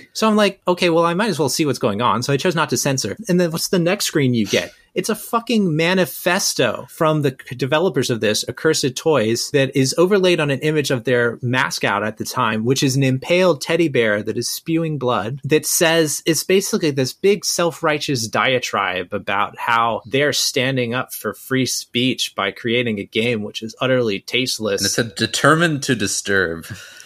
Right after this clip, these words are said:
Speaker 1: Yes. They basically try to valorize and justify the disturbing content in the game as a, as a broad defense of your First Amendment rights.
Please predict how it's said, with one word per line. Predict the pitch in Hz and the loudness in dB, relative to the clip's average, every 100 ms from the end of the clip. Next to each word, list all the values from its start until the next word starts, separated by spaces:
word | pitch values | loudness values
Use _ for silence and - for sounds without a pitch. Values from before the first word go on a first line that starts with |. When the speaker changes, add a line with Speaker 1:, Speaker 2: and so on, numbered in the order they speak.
| - - _ _ - | -20 -20 _ _ -4
Speaker 1:
Yes. | 123 117 98 - - - | 0 0 0 -2 -4 -6
They | 143 175 | -2 0
basically | 220 247 240 220 160 139 127 - | 2 2 0 0 2 2 0 -2
try | - 170 175 | -2 0 0
to | 156 135 | 0 -4
valorize | 107 110 127 139 147 123 117 110 104 101 95 101 | -4 -4 0 0 0 0 0 0 0 -2 -4 -8
and | 92 | -8
justify | - 131 131 131 - 107 95 | -2 -2 -2 -6 -4 -2 -2
the | 92 | -4
disturbing | 95 101 - 113 107 | -6 -6 -4 -4 -4
content | - 127 123 - 95 | -2 0 0 -4 -8
in | 98 | -8
the | 98 | -6
game | 113 113 107 | -2 -2 -2
as | 95 92 | -4 -8
a, | 95 92 - | -8 -8 -10
as | 107 104 | -8 -8
a | |
broad | 95 107 117 135 - | -6 -2 0 0 -2
defense | 110 - - 120 113 - | -8 -8 -4 -2 -2 -4
of | 98 95 | -8 -6
your | 107 | -8
First | - 120 120 - | -4 -4 -4 -6
Amendment | 95 92 95 104 92 92 | -10 -10 -8 -8 -8 -6
rights. | 98 92 - - | -4 -4 -8 -10